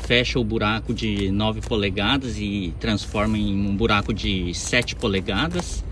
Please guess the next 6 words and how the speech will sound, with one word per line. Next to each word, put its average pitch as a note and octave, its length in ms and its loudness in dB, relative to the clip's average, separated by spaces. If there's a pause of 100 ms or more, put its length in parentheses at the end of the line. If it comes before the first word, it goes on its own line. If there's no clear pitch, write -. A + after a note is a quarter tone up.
(420)
Aí A2 240 2
tem C#3 360 6
o, A#2 680 6 (840)
a - 80 -2
fiação, C#3+ 640 4
né? F3 120 -2